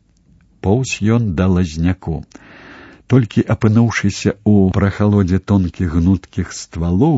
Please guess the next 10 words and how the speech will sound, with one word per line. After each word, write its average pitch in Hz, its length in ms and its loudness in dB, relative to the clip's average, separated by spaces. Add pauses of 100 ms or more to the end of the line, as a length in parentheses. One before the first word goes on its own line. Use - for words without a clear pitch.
што 85 480 -10 (160)
перапляліся 85 720 -4
між 82 140 -6
сабой, 87 480 -4
утвараючы 87 800 -4
суцэльныя 87 800 -2
шаты 85 480 -6
зараснікаў, 95 800 -4 (640)
уздыхнуў 95 560 0
глыбока 87 680 0